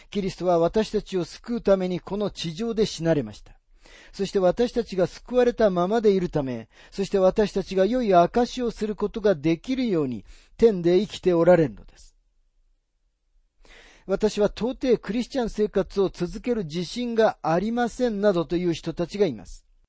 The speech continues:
しかしそんなあなたにニュースがあります。あなたがクリスチャン生活をすることができないというのは本当ですし、神様は一度もあなたにクリスチャン生活をするようにと求められませんでした。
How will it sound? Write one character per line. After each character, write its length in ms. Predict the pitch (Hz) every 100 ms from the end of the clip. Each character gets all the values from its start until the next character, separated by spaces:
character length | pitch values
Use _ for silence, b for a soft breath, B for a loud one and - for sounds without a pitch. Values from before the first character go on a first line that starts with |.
| _ _ _ _ _ _ b b
し 120 | b -
か 100 | 220
し 160 | 185
そ 180 | - 214
ん 80 | 254
な 160 | 254
あ 40 | 240
な 120 | 220
た 140 | 202
に 160 | 185 180
ニ 100 | 208
ュ 60 | 240
ー 20 |
ス 180 | - 175
が 100 | 196
あ 40 |
り 80 | 123
ま 100 | 90
す。 220 | - - _ _ _ b b b b
あ 120 | - 220
な 100 | 247
た 100 | 240
が 140 | 190
ク 140 | -
リ 100 | 208
ス 40 | 240
チ 120 | 254
ャ 40 |
ン 60 | 220
生 200 | - 214
活 260 | 202 185 196
を 80 |
す 180 | 170 -
る 80 | 202
こ 140 | 208
と 140 | 202 220
が 120 | 185
で 220 | 135 160
き 160 | 151 233
な 140 | 185
い 140 | 117 - _
と 100 | 208
い 100 | 214
う 20 |
の 100 | 202
は 120 | 196
本 260 | 143 160 190
当 180 | - 185
で 120 | 151
す 80 | -
し、 320 | 135 175 220 b b b -
神 240 | 247 254
様 280 | - 202 185
は 160 | 180 165
一 320 | 165 - 226
度 100 | 240
も 260 | 214 254 - b b
あ 100 | 170
な 140 | 220 240
た 140 | 220
に 100 | 190
ク 160 | - 214
リ 140 | 262
ス 40 |
チ 120 | - 285
ャ 60 |
ン 60 | 214
生 180 | 208 196
活 300 | 190 190 196
を 100 | 175
す 240 | - 190
る 120 | 240
よ 140 | 240 262
う 60 |
に 120 | 226 196
と 140 | 214
求 320 | 175 170 208
め 140 | 214 202
ら 100 | 196
れ 80 |
ま 140 | 202 180
せ 120 | 185
ん 60 | 139
で 100 | 101
し 80 |
た。 140 | -